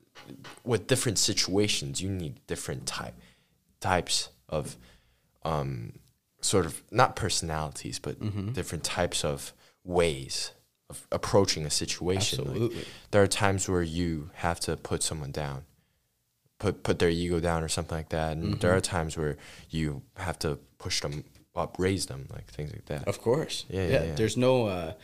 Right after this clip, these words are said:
Speaker 2: there's no blueprint.
Speaker 1: Yeah, there's no
Speaker 2: Like, you can't
Speaker 1: blueprint.
Speaker 2: just read a manual and
Speaker 1: And coach.
Speaker 2: and do it. Um,
Speaker 1: Yeah.
Speaker 2: you have to, and that's why, you know, you have to have so much humility.
Speaker 1: Mm-hmm.
Speaker 2: Like, you, you know, if I were to coach you,
Speaker 1: Mm-hmm.
Speaker 2: uh,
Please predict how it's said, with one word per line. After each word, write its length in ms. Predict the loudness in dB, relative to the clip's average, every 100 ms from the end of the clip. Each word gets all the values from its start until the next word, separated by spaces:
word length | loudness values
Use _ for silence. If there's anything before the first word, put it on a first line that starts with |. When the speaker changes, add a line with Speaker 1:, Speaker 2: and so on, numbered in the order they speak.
| -10
Speaker 2:
there's 160 | 0 8
no 100 | 8
blueprint. 640 | 6 2 2 2 -4 -6 -10
Speaker 1:
Yeah, 200 | 2 4
there's 240 | 6 4 4
no 60 |
Speaker 2:
Like, 160 | 4 4
you 80 | 0
can't 100 | 2
Speaker 1:
blueprint. 200 | 2 2
Speaker 2:
just 220 | 2 0
read 180 | 2 4
a 60 | 4
manual 760 | 0 0 0 0 0 -2 -4 -4
and 260 | -6 -2
Speaker 1:
And 140 | -2 -2
coach. 420 | -4 0 0 2
Speaker 2:
and 200 | 2 2
do 240 | 2 4 4
it. 120 | 0 -4
Um, 140 | -6 -2
Speaker 1:
Yeah. 220 | -2 -2 -4 -12 -20 -20 -20 -20 _
Speaker 2:
you 120 | 4 8
have 200 | 8 6
to, 100 | 0 2
and 120 | 2
that's 200 | 2 2
why, 100 | 2 2 -2 -4
you 60 | -4
know, 100 | -2
you 120 | -2
have 160 | -4 2
to 60 |
have 100 | 2
so 140 | 6 6
much 180 | 4 2
humility. 640 | 2 4 4 4 -6 -12 _ -8
Speaker 1:
Mm-hmm. 260 | -2 0 0
Speaker 2:
Like, 180 | -2 -4 -10
you, 540 | 4 6 6 4 -4 -8 _ _ _ _ _ _
you 100 | 4
know, 120 | 4
if 80 | 6
I 100 | 6
were 160 | 6 4
to 80 | 2
coach 360 | 2 0 2
you, 340 | 2 2 0 -8 _
Speaker 1:
Mm-hmm. 160 | -2 2
Speaker 2:
uh, 280 | 2 -2